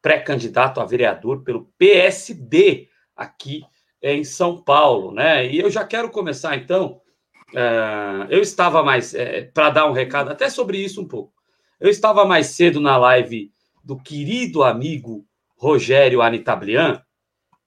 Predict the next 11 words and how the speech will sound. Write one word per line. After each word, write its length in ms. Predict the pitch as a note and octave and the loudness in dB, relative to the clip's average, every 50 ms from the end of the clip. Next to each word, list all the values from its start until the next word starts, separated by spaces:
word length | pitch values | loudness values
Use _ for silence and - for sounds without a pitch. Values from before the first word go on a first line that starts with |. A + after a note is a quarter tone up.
| _ _ | _ _
e 200 | D3+ G3+ A3 G#3 | -10 0 2 2
ele 160 | F#3+ F#3 F3+ | 4 4 2
estava 520 | D3+ - - - B2 A#2+ A#2 - C#3 D3+ - | -2 -4 -2 0 0 2 2 2 2 2 2
recebendo 920 | A2+ D3+ D#3 - - G#3 F3+ - - C#3 C#3+ D#3+ D#3+ D#3 C#3+ F3 F#3 F#3 - _ _ _ _ _ _ _ _ _ _ | 2 -2 -4 0 0 0 0 2 4 4 4 4 2 0 -4 -10 -12 -12 -14 _ _ _ _ _ _ _ _ _ _
o 280 | D#3 F3+ G3+ G#3+ G#3+ | -6 -4 0 2 2
ator 600 | G#3 G3 - - _ - E3 G#3 G3 D#3 - - | 2 2 0 -4 _ 0 4 4 4 4 2 -2
consagrado 960 | _ - - - C#3+ - - A2 G2+ - G#2+ - - C#3+ D3+ D3 C3+ - G#2+ G2+ | _ -10 -10 -10 -6 -4 -4 -4 -4 -4 -4 -2 0 2 2 2 0 -2 -6 -14
e 140 | G#2 G2 | -18 -18
que 180 | - _ - - | -20 _ -20 -20
sempre 420 | - - - C#3+ D3+ C#3+ B2+ C3 | -16 -10 -6 -6 -6 -6 -8 -10
lutou, 560 | A#2+ G#2+ A2 - - - B2+ C3+ B2+ - - | -12 -10 -12 -14 -8 -2 0 0 0 0 -4